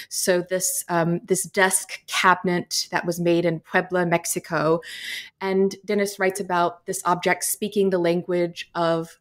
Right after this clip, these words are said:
the colonizer and the colonized. Um, and his, his essay, um, Microcosm of the Spanish Empire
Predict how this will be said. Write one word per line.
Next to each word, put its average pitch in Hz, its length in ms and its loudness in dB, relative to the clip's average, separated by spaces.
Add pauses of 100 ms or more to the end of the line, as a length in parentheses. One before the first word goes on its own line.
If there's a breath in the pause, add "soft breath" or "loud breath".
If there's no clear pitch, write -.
the 185 80 -2
colonizer 208 1000 2
and 180 360 0
the 175 80 0
colonized. 165 880 0 (440 loud breath)
Um, 165 440 0 (100)
and 170 460 0
his, 180 360 6
his 180 200 -4
essay, 180 540 0
um, 160 340 0
Microcosm 170 880 0
of 160 300 0
the 160 100 -10
Spanish 160 420 0
Empire 156 680 0